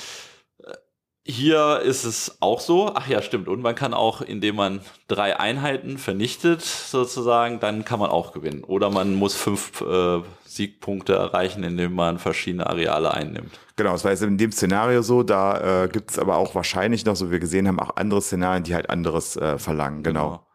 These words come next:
Speaker 1: Ja, an sich, äh, fand ich super. Ich dachte am Anfang, das ist ja schnell vorbei, weil die Punkte sind ja alle ziemlich nah, aber dann hat es sich am Ende doch ganz schön rausgezogen. Vor allem war's, äh,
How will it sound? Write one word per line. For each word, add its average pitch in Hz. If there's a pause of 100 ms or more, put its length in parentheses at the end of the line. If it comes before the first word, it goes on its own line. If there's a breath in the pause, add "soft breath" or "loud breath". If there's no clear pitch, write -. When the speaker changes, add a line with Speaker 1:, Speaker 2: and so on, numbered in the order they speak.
(1040 soft breath)
Speaker 1:
Ja, 139
an 104
sich, 120
äh, 160
fand 147
ich 143
super. 156
Ich 90
dachte 120
am 113
Anfang, 135
das 117
ist 143
ja 117
schnell 123
vorbei, 117
weil 113
die 110
Punkte 127
sind 117
ja 117
alle 113
ziemlich 107
nah, 110
aber 110
dann 107
hat 143
es 123
sich -
am 101
Ende 104
doch 127
ganz 135
schön 120
rausgezogen. 123
Vor 98
allem 107
war's, 110
äh, 110